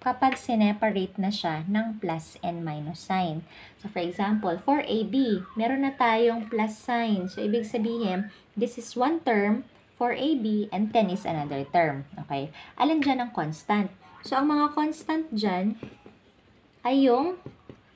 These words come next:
four at saka yung ten.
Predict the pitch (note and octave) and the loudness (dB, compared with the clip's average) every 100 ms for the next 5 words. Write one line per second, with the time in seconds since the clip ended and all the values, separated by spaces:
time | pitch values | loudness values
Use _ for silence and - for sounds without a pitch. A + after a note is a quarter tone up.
0 | - C#4 A3+ G3 B3+ - - _ - G#3+ | -2 4 6 6 2 -4 -18 _ -10 -10
1 | - D4+ A3 G3+ G#3+ - A3 E3+ D#3+ - | -6 -4 2 4 4 -2 -2 -2 -2 0
2 | A3+ F3+ | 2 2